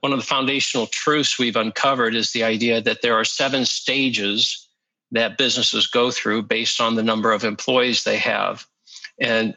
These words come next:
what's important to understand is that each stage has different rules.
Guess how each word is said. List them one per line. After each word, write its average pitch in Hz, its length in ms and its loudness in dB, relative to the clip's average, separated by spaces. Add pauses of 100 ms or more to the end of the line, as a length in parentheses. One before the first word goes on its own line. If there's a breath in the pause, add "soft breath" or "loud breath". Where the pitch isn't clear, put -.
(140)
what's 127 200 0
important 120 420 0
to 120 60 2
understand 131 440 0
is 113 100 -2
that - 240 -4
each 147 220 0
stage 143 540 0
has 127 180 0
different - 420 -2
rules. 127 800 0